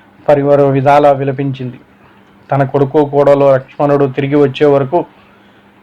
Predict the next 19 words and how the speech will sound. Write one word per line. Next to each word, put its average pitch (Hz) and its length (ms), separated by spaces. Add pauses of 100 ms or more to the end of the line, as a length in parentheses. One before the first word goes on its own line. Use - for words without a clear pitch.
తన 147 140
బ్రతుకు 143 420
తానే 139 340
ఆశ 143 400
కూడా 147 320
లేదనుకుంది. 139 680 (560)
ఆవిడ 139 280
దుఃఖం 139 400
చూస్తూ, 139 420
"సుమిత్ర 143 440
అక్క, 139 540 (720)
సత్యం 160 360
కోసం, 147 380
ధర్మ 135 240
కోసం 147 460
మహాత్యాగం 143 800
చేయనున్న 135 420
రాముడు 147 380
పురుషోత్తముడు." 139 880